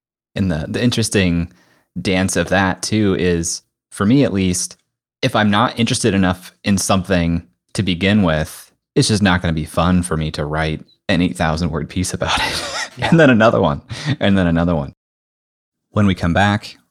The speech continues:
Speaker 1: Ryan goes into detail about his process for researching a keyword and writing an article that can rank on page one. So stick around, and we'll be right back. D two C Pod, hosted by Ramon Barrios and Blaine Bolus, is brought to you by the HubSpot Podcast Network,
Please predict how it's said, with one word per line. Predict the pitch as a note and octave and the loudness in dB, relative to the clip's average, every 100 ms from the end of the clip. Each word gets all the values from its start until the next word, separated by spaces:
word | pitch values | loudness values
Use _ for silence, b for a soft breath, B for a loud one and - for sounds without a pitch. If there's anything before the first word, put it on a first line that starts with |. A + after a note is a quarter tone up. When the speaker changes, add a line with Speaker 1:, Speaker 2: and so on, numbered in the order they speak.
| - | -2
Speaker 1:
Ryan | G#2 A2+ | 2 4
goes | G#2+ G#2 F#2+ | 4 2 2
into | F2+ | 0
detail | F2 F2 F2 E2 D#2+ | 0 -2 -2 -2 -2
about | D#2+ D#2 | -2 -2
his | D2+ | -4
process | - E2 D#2 - D#2 | -4 -4 -4 -4 -6
for | - D2 | -6 -6
researching | D2+ E2 E2+ D2+ C#2+ | -4 -2 -4 -4 -8
a | |
keyword | D2 - A#2+ A#2+ A#2 A2 B B | -6 -2 0 2 0 -4 B B
and | G2 | -2
writing | G#2 B2 A#2+ | 2 2 2
an | - | 2
article | F2 E2+ F2+ E2+ | 0 0 -2 -2
that | C#2+ | -2
can | - D#2 | -4 -2
rank | D#2+ D#2 - | -2 -2 -4
on | D#2 | -6
page | D2+ D#2 D2 | -4 -6 -6
one. | C2+ C2 G#1 - b b b b | -4 -6 -6 -12 b b b b
So | - | -6
stick | F2+ G#2+ A2+ | -4 0 2
around, | G2+ D#2+ D2+ D#2 - _ | 2 2 0 -4 -10 _
and | E2 D2 | -4 -2
we'll | |
be | C#2+ C#2+ | -2 -2
right | D2 | -2
back. | C2+ A#1+ - - _ _ _ _ _ _ _ _ _ _ _ _ _ - | -2 -6 -10 -18 _ _ _ _ _ _ _ _ _ _ _ _ _ -2
D | B2+ | 0
two | E3+ | 0
C | - D#3+ | 0 -2
Pod, | G2+ G2+ G#2+ | 0 0 2
hosted | G2+ G#2+ - G2+ | 2 0 -2 -2
by | F#2+ | 0
Ramon | F2 F#2 G#2 G2+ | 0 2 2 2
Barrios | F#2+ G2 G2+ G2 | 2 2 2 0
and | - F2+ | -2 -4
Blaine | E2+ E2+ E2 | -2 -2 -2
Bolus, | F2 C3 C3 - | -2 0 0 -2
is | G#2 | -6
brought | - B2+ - | -4 -4 -4
to | C3+ | -4
you | |
by | A2 | -2
the | G#2+ | -2
HubSpot | F2+ G#2 - G2 - | 0 -2 -2 -4 -4
Podcast | - E2 E2 D#2+ D#2+ D#2 | -4 -4 -2 -4 -4 -2
Network, | E2+ C#2+ - | -2 -2 -6